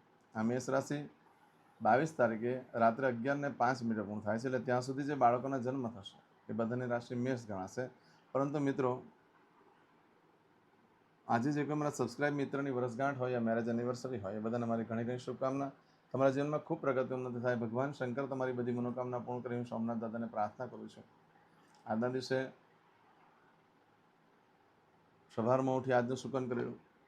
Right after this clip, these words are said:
આખું વર્ષ તમારું સુંદર રીતે વ્યતીત થશે. આજે જે કોઈ મારા સબસ્ક્રાઇબ મિત્ર, મારા ઘર પરિવારમાંથી કોઈ પણ સદસ્ય કોઈ પણ કાર્ય કરવા જઈ રહ્યા છે,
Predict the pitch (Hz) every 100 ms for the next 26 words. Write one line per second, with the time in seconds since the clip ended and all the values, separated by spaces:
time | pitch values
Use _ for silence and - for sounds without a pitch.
0 | _ _ 113 110 127 123 127 131 127 127
1 | 123 127 123 127 120 123 123 117 - -
2 | - - - - - - _ _ 113 123
3 | 123 123 135 135 131 113 131 131 135 131
4 | 131 131 127 120 127 131 131 131 127 123
5 | 127 123 127 131 127 117 127 117 127 131
6 | 120 120 113 107 104 95 -